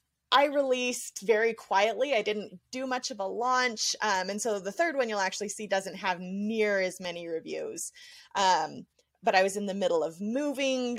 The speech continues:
I just gone some, undergone some personal trauma. Um, there was just a lot going on, but I just wanted it out and done so I could move on to the next thing type of a thing. Um, so it, you can definitely see by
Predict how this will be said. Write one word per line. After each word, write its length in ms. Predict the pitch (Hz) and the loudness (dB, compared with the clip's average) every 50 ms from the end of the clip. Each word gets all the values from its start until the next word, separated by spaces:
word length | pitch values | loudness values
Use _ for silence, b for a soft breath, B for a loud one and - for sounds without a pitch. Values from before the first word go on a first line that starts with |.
| - - | 0 2
I 240 | 202 196 196 196 190 | 2 2 2 0 -2
just 280 | - 196 190 185 - _ _ - | -4 -6 -6 -6 -8 _ _ -8
gone 280 | - 202 180 175 190 185 | -4 -2 -2 -2 -4 -6
some, 260 | - - 175 170 165 - _ _ _ _ - | -8 -10 -10 -10 -12 -18 _ _ _ _ -8
undergone 380 | 196 202 196 196 180 180 165 170 | -6 -4 -2 0 0 0 -2 -2
some 140 | - 170 175 | -6 -10 -10
personal 460 | - - 180 175 175 - 175 156 - | -6 -2 -2 0 0 -2 -4 -6 -6
trauma. 720 | - - - 302 262 254 247 240 240 233 226 226 220 214 214 220 B B B B B - | -6 -2 2 6 6 6 8 8 6 6 8 8 8 6 6 2 B B B B B 0
Um, 480 | 190 190 170 165 147 113 147 - 170 _ _ _ _ _ _ _ _ - | 0 2 2 0 -2 -4 -8 -12 -18 _ _ _ _ _ _ _ _ -6
there 80 | 285 | -6
was 80 | 294 302 | -4 -4
just 140 | 339 - 311 | -2 2 4
a 40 | 302 | 8
lot 220 | 262 247 214 214 | 10 10 10 10
going 200 | 262 262 247 240 | 6 2 4 4
on, 140 | - - - | 4 4 4
but 120 | 294 202 | 4 4
I 60 | 202 | 4
just 180 | 208 202 208 - | 4 2 0 2
wanted 200 | 226 214 214 220 214 | 2 2 2 4 2
it 80 | 190 - | 4 6
out 220 | 185 208 202 196 | 6 6 6 4
and 140 | 208 202 185 | 0 -4 0
done 240 | 202 190 185 202 226 | 0 0 0 0 0
so 120 | 214 208 | 0 0
I 40 | 180 | 0
could 140 | 185 202 180 | 0 -2 -6
move 140 | 202 190 185 | -6 -2 -2
on 140 | 175 175 185 | -2 -2 -2
to 100 | - - | -6 -8
the 80 | 185 | -8
next 280 | 170 160 143 - - - | -6 -6 -8 -8 -10 -10
thing 220 | - 117 117 117 | -8 -10 -10 -10
type 200 | - - 117 123 - | -8 -8 -8 -8 -6
of 120 | - - | -6 -6
a 100 | - - | -6 -6
thing. 320 | - - - - - - B B B B B B B B B - | -4 -6 -8 -8 -8 -12 B B B B B B B B B -2
Um, 540 | 185 185 175 170 156 113 127 113 - 185 - _ _ _ _ _ _ _ _ _ _ _ - | 0 2 2 2 0 -2 -6 -10 -14 -16 -18 _ _ _ _ _ _ _ _ _ _ _ -6
so 160 | - - 214 185 | 0 2 4 8
it, 160 | 165 180 - - | 8 6 6 4
you 160 | - 233 247 | -6 -10 -8
can 140 | 220 - 240 | -6 -4 -2
definitely 480 | 233 294 311 - 311 269 185 202 220 214 | 0 0 0 0 -2 -4 -4 -2 -2 -4
see 380 | - - - - 202 208 220 | -4 -6 -6 -8 -8 -6 -6
by 640 | 214 - 202 190 185 180 185 185 180 180 180 175 175 | -4 0 2 2 4 4 4 4 2 2 -4 -6 -8